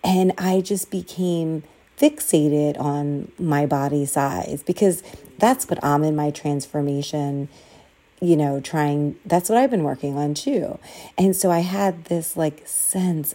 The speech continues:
of embarrassment about my body and the shame that immediately washed over me. And my initial thought that ran through my brain so quickly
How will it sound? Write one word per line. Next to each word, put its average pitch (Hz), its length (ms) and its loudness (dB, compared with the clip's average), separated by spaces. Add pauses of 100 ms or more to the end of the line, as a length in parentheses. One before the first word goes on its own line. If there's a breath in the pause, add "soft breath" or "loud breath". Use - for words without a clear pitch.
of 143 420 -2 (280 loud breath)
embarrassment 151 800 0
about 151 240 -2
my 151 160 -2
body 147 600 -2 (280 loud breath)
and 160 320 0
the 156 80 2
shame 151 840 0 (140)
that 139 480 -2
immediately 147 1040 0
washed 135 520 -4
over 135 200 -4
me. - 280 -8 (840 loud breath)
And 156 640 2 (680)
my 156 560 2
initial 196 420 4
thought 143 420 -2
that 156 180 0
ran 143 280 -2
through 151 200 0
my 147 180 0
brain 143 480 -4
so - 420 -2
quickly 135 640 -6